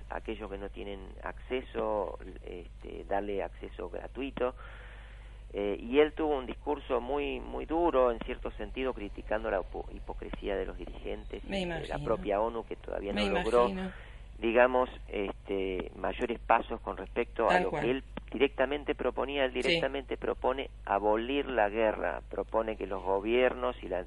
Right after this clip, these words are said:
Speaker 1: enti-, los organismos internacionales y multilaterales propongan y,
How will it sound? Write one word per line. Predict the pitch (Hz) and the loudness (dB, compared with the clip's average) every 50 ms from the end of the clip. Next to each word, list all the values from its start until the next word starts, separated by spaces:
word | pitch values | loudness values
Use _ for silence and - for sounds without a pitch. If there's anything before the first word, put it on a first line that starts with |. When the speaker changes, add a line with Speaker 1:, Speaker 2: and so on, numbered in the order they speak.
| - - | -6 -10
Speaker 1:
enti-, | 82 82 92 92 92 - - 85 | -10 -10 -10 -10 -10 -10 -12 -10
los | - 92 - - - - - | -8 -8 -8 -8 -10 -10 -8
organismos | - 90 87 92 101 104 110 104 101 | -6 -4 -4 -4 -4 -4 -6 -8 -6
internacionales | - - - 95 92 90 95 98 101 104 104 104 | -6 -6 -6 -6 -6 -8 -4 -2 -2 -2 -2 -2
y | 101 | -6
multilaterales | 101 101 101 - 98 98 98 - 104 104 107 113 117 113 - - - - - - - - - - - - - | -8 -8 -8 -4 -4 -4 -4 -2 2 4 4 4 4 0 -4 -8 -14 -14 -14 -14 -14 -14 -14 -14 -14 -6 0
propongan | 104 107 104 - - 143 143 147 139 139 143 139 - - - - - - | 2 2 4 8 8 8 8 8 8 6 6 6 4 -2 -12 -12 -12 -10
y, | 98 95 95 95 92 | -10 -8 -8 -8 -8